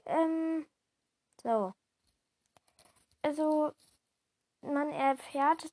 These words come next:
dass ma-, dass Brix immer sehr vorsichtig war, ähm, bei den Erkundungen, auch bis ängstlich. Ähm, dann meinte sie, sie wäre zu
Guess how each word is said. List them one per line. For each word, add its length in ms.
dass 520
ma-, 420
dass 460
Brix 440
immer 360
sehr 140
vorsichtig 720
war, 480
ähm, 480
bei 240
den 260
Erkundungen, 680
auch 320
bis 160
ängstlich. 720
Ähm, 560
dann 340
meinte 360
sie, 200
sie 200
wäre 200
zu 200